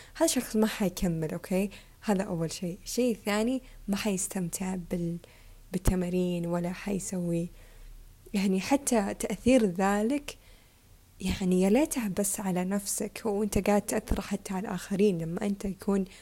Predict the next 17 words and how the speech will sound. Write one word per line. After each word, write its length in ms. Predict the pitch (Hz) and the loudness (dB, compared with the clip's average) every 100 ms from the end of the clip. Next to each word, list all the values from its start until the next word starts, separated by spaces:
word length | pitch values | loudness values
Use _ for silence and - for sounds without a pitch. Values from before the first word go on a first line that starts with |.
| - - - - - | -20 -20 -20 -18 -4
قاعد 140 | 202 | -2
تسوي 320 | 196 - 208 196 | 0 4 4 4
الأشياء 500 | 190 - 202 196 208 | 0 -2 0 0 0
اللي 280 | 190 - | -4 -4
في 160 | - - | -6 -8
حياتك 560 | - 196 185 185 180 - | -2 0 0 -4 -6 -8
بدافع 380 | - 202 - 202 | -6 -4 -4 -6
حب، 260 | 196 202 185 - - - - | -4 -6 -6 -10 -20 -20 -10
هذا 140 | 285 | -2
الشيء 220 | 302 - 262 | -2 -2 -4
حتى 240 | 269 254 | -2 -2
يأثر 260 | 214 - 214 | -2 -2 -2
على 100 | 185 | -2
الآخرين، 440 | 180 - 190 202 | -4 -4 -2 0
الناس 300 | 180 180 - | -2 -4 -4
الموجودة 460 | 165 170 - 185 185 | -6 -6 -4 -4 -4
فيك. 480 | - 202 190 - | -4 -4 -4 -6